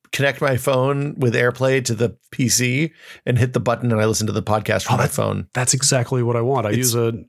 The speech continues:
Speaker 2: I use a meditation app on I O S that sounds kind of shitty coming out of the phone speakers that would sound great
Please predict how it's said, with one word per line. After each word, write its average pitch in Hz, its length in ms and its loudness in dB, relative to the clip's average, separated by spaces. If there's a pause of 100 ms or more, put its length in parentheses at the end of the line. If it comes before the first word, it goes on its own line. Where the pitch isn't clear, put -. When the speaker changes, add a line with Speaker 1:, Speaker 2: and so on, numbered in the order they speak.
(120)
Speaker 2:
I 123 40 -6
use 127 140 0
a 131 60 2
meditation 123 500 0
app 107 220 2
on 104 100 0
I 107 120 2
O 107 140 2
S 120 220 0
that 98 240 -4
sounds 101 480 0 (180)
kind 98 220 0
of 95 80 0
shitty 131 360 2
coming 117 200 2
out 117 140 4
of 107 80 -2
the 107 80 -2
phone 165 200 2
speakers 101 460 0
that 107 200 -2
would 107 100 0
sound 107 260 0
great 117 340 0